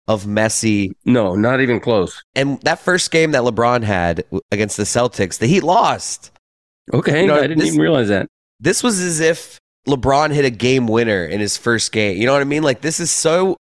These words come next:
Speaker 1: wild that he was put in that spot. He enters the game late. He gets a chance to hit the game-winning shot in extra time. And it's just,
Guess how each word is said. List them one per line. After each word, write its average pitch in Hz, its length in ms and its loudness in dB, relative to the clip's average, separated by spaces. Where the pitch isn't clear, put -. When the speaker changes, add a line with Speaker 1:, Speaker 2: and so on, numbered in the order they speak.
Speaker 1:
wild 117 680 0
that 104 100 -2
he 131 100 -2
was 110 140 -8
put 151 240 0
in 143 140 0
that 131 180 -2
spot. 104 360 0
He 95 100 -4
enters 135 320 -2
the 139 80 0
game 120 260 0
late. 104 340 0
He 131 140 -6
gets 127 280 -4
a 147 60 -4
chance 123 540 0
to - 80 -8
hit 131 160 -2
the 139 60 -4
game-winning 123 480 0
shot 110 440 0
in 131 180 -2
extra 147 360 -4
time. 101 540 0
And 131 120 0
it's 131 200 -2
just, 156 320 -4